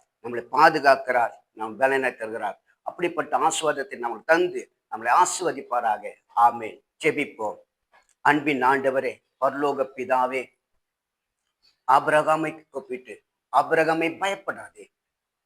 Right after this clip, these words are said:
நான் உனக்கு கேடகமும் மகா பெரிய பலனுமாயிருப்பேன்னு" சொன்ன தேவன், இன்றைக்கு ஆண்டவரே, பிள்ளைகள் எதை குறித்து பயந்து கொண்டிருக்கிறாங்கப்பா,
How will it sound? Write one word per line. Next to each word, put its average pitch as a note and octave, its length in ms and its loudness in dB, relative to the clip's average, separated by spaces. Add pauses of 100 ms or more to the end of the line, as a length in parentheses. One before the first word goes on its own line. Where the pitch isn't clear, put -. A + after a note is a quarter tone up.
நான் B2+ 280 -2
உனக்கு D3+ 280 -6
கேடகமும் F3+ 760 -4
மகா F3+ 360 2
பெரிய F#3 260 -4
பலனுமாயிருப்பேன்னு" G3 840 2
சொன்ன D3 240 -14
தேவன், - 260 -18 (520)
இன்றைக்கு C3 420 -4
ஆண்டவரே, D3+ 520 0 (360)
பிள்ளைகள் E3 340 2
எதை D#3+ 260 4
குறித்து G3 360 -2
பயந்து G#3 400 0
கொண்டிருக்கிறாங்கப்பா, F#3 760 -10